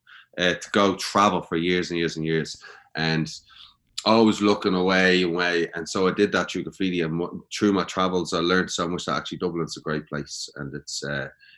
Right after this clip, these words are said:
you know, I'm very, very blessed to be, uh, be here, like, in a neutral, s-, you know,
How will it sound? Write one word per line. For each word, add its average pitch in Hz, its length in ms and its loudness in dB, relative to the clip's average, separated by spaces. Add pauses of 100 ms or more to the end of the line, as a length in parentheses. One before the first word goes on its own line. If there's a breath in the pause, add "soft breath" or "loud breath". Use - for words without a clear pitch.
(160 soft breath)
you 80 100 -4
know, 76 140 -2
I'm 73 240 -4
very, 82 180 0
very 78 200 -2
blessed 71 360 -8
to - 40 -18
be, 73 340 -6 (1300)
uh, 67 280 -10 (800)
be 80 140 0
here, 80 200 -2
like, 76 200 -6
in 76 120 -2
a 71 220 -2 (440)
neutral, 82 460 -4
s-, - 640 -12 (180)
you 80 160 -4
know, 73 280 -6